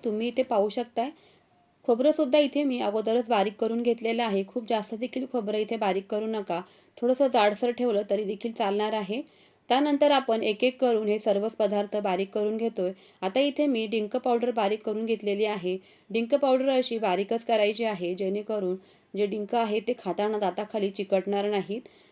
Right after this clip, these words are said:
आता इथे सर्वच पदार्थ जे आहेत ना, ते मिक्सरमध्ये मी बारीक फिरवून घेतलेले आहेत. ड्रायफ्रूट इथे मी जाडसरच ठेवलेले आहेत. लाडू खाताना ड्रायफ्रूट जेव्हा दाताखाली क्रिस्पी आणि क्रंची असे लागतात,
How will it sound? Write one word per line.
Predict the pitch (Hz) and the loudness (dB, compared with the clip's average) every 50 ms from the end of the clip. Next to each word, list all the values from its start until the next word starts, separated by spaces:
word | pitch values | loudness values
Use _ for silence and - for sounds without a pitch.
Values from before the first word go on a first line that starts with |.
| _ _ - | _ _ -8
आता | 208 - 262 | -2 0 2
इथे | 294 294 277 285 285 | 2 4 4 4 4
सर्वच | - 269 254 233 254 262 277 | 6 4 4 4 4 2 2
पदार्थ | - - 254 233 240 233 233 233 233 | 2 0 2 4 4 4 4 4 2
जे | 247 233 262 254 | 0 2 2 2
आहेत | 240 233 247 254 247 | 2 2 0 0 0
ना, | 226 208 202 | -2 -4 -2
ते | 196 233 | -2 -2
मिक्सरमध्ये | 220 214 202 196 - 233 226 233 226 220 208 240 | -2 -4 -4 -4 -4 -4 -4 -2 -2 0 0 0
मी | 214 208 208 | 0 0 0
बारीक | 196 196 180 180 196 190 - | 0 0 0 0 -2 -2 -2
फिरवून | 208 202 202 202 202 214 | -2 -2 0 0 0 0
घेतलेले | 214 220 214 - 208 208 208 214 | -2 -2 -2 -2 -4 -2 -2 0
आहेत. | 214 208 185 190 180 185 185 - - - - - - 196 | -2 -2 0 -2 -2 -4 -4 -8 -20 -20 -20 -14 -4 2
ड्रायफ्रूट | 226 220 208 220 214 - 269 262 233 | 4 6 6 4 4 0 -4 -4 -4
इथे | 262 240 247 247 247 | -2 0 2 2 2
मी | 233 226 233 | 2 2 0
जाडसरच | 220 226 190 185 190 190 - 214 226 240 233 | 2 2 2 2 0 -2 -2 -2 -2 -2 -2
ठेवलेले | - 247 214 214 214 214 220 226 | -2 -2 0 0 0 -2 0 -2
आहेत. | 220 202 180 185 185 180 - _ _ _ _ _ _ - | -2 -2 -2 -6 -6 -8 -10 _ _ _ _ _ _ 4
लाडू | 233 214 226 247 285 - | 6 6 6 6 6 6
खाताना | 285 262 254 277 277 277 240 208 208 | 6 6 8 8 6 6 8 6 6
ड्रायफ्रूट | 208 214 202 208 202 - 247 220 | 8 8 8 8 8 6 2 2
जेव्हा | 226 269 254 226 220 208 | 4 6 6 8 8 6
दाताखाली | 196 175 - - 220 214 233 220 214 220 220 220 - - - - - _ _ - | 6 4 4 2 0 2 2 2 2 2 0 -2 -4 -10 -20 -20 -20 _ _ 4
क्रिस्पी | 240 247 240 240 - 285 277 | 6 6 6 6 6 8 8
आणि | 262 254 233 233 | 8 8 8 6
क्रंची | 233 240 226 214 214 202 - 247 | 6 6 6 6 6 6 6 6
असे | 233 233 226 240 233 226 | 6 6 6 6 6 6
लागतात, | 220 214 208 - 185 175 175 | 6 4 4 2 2 2 2